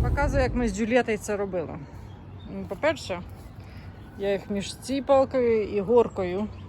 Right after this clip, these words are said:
поставила. Вона давила лопатою у цю дошку, поки я забивала звідси.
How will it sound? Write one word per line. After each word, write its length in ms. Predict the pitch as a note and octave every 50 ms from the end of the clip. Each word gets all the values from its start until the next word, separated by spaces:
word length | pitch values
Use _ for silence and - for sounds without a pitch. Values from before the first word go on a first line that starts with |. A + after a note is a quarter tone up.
| - - -
поставила. 640 | A3 G#3+ - - G#3 F#3+ F3 D#3+ E3+ E3+ F#3 G3+ G3 - - - - - - - - - - - - - - - E3+ F3
Вона 400 | G3 A3+ A#3+ C4 C#4+ C#4 C4 B3
давила 760 | G#3 G3 C4 C4+ A#3 A#3 C4+ C4 A3+ G#3 F3+ F#3+ G#3 A#3 A#3 - - - - - - - - - - - - - - - - - - - - - - - - -
лопатою 760 | E3+ F#3 A3+ C4+ B3+ - C4+ A#3 G#3+ G#3 - G3 F#3+ G3+ G#3+ A#3+ - - - - - - - - - - - - - - - - - - - - - - - - G3+
у 80 | G#3
цю 280 | G3 - - A#3 B3+ B3+
дошку, 520 | A3 G3+ G#3 F#3+ F#3 - - - - A3+ G#3+ G3+ - - - - - - - - - -
поки 200 | - A3 - -
я 260 | A#3 A3 A3 A#3 A#3 A#3+
забивала 680 | G#3+ A3+ A3 F#3+ G#3 G3 G#3 G#3+ G#3+ G3+ G3+ G3+ G#3 - - - - - - - -
звідси. 440 | - - F4 - - - - -